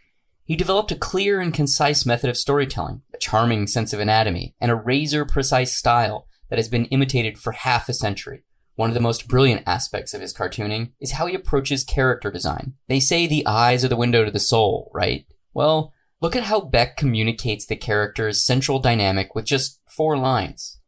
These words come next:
He always draws Billy Batson with dot eyes. He's innocent, untainted,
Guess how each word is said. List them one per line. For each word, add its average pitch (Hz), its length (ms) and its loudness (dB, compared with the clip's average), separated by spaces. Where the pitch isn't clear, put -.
He 139 140 2
always 196 240 0
draws 139 340 2
Billy 127 300 2
Batson 107 500 2
with 104 240 -8
dot 95 260 2
eyes. - 600 -4
He's 113 160 -4
innocent, 120 480 -2
untainted, 120 600 2